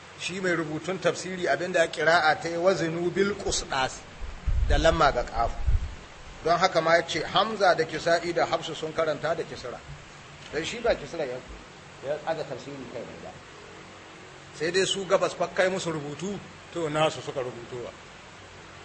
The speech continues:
Ba wai ba su da kabiliya ga abin ba ne. A'a, maimakon su yi sabon rubutu, to sai su ɗauku ɗai Ƙur'anin daga kwamfuta su aza. Inda sabon rubutu za su yi,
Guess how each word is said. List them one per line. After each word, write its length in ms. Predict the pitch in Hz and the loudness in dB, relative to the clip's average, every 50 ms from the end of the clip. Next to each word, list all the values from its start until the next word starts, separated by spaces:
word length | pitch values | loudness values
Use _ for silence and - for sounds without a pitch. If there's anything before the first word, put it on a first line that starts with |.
| - - - 135 | -18 -16 -8 -4
Ba 160 | 143 143 147 | 0 2 4
wai 140 | 156 175 190 | 4 4 4
ba 160 | 185 196 196 | 6 4 4
su 120 | 185 - 160 | 4 2 -2
da 80 | 156 | -4
kabiliya 560 | - - 147 147 143 143 139 151 160 156 143 131 | 2 4 4 6 4 2 -2 -2 0 0 0 0
ga 80 | 131 | -2
abin 240 | 117 123 127 131 117 | -4 -6 -6 -8 -6
ba 80 | 110 113 | -8 -10
ne. 80 | 101 92 - - - - - - - - - - - - | -10 -12 -16 -18 -18 -20 -20 -20 -20 -20 -20 -20 -10 -4
A'a, 320 | 180 226 269 247 202 135 - - - - - - - - - - - - - - | 0 2 4 4 4 2 2 -2 -10 -18 -20 -20 -20 -20 -20 -20 -20 -20 -14 -2
maimakon 600 | 143 170 180 180 202 240 - - 269 269 262 240 - - - - - - - - - | 2 2 2 6 4 4 4 6 4 2 2 -2 -6 -12 -16 -18 -18 -20 -20 -16 -12
su 180 | - - - - | -8 -4 -2 0
yi 140 | 185 202 196 | 0 2 2
sabon 440 | - 202 202 190 190 190 202 208 202 | 6 8 8 8 10 8 6 4 4
rubutu, 400 | 185 170 139 139 135 123 - 131 127 - - - - - - - - - - | 4 2 2 -2 -6 -8 -10 -12 -12 -14 -16 -18 -20 -20 -20 -20 -20 -10 -6
to 120 | 180 175 | -4 -4
sai 220 | 165 - 226 240 240 | 0 4 6 6 6
su 120 | - 208 | 4 -2
ɗauku 380 | 190 - 202 214 214 202 - 214 - - | -2 2 4 4 4 4 4 -2 0 2
ɗai 240 | 233 233 233 233 - - - - - - - - - - - - - - - - - - - - - - - | 4 4 6 4 2 -4 -6 -6 -6 -8 -8 -12 -16 -16 -18 -18 -20 -20 -20 -20 -20 -20 -20 -20 -20 -12 -2
Ƙur'anin 460 | - 165 160 - 185 190 196 196 185 | 0 2 4 6 8 8 8 6 4
daga 220 | 170 170 147 165 156 | 4 4 2 2 2
kwamfuta 440 | - 160 147 - 175 175 - 160 139 | 2 0 0 0 -4 0 0 0 0
su 100 | - 113 | 2 -2
aza. 220 | 117 127 113 107 - - - - - - - - - - - - - - - - - - - - - - - - - - - - - - - - | -2 -2 -4 -6 -10 -12 -18 -20 -20 -20 -20 -20 -20 -20 -20 -20 -20 -20 -20 -20 -20 -20 -20 -20 -20 -20 -20 -20 -20 -20 -20 -20 -20 -20 -10 -4
Inda 380 | 214 254 285 294 285 277 240 202 - | -2 -2 -2 4 6 8 8 8 6
sabon 420 | - 202 202 214 214 220 233 233 | 6 6 6 6 8 6 6 6
rubutu 420 | 214 214 175 170 165 - 165 202 202 | 4 4 0 -2 -4 -6 -4 0 4
za 160 | 190 185 165 143 | 6 6 6 4
su 140 | - 151 | 2 -2
yi, 120 | 151 151 | -4 -6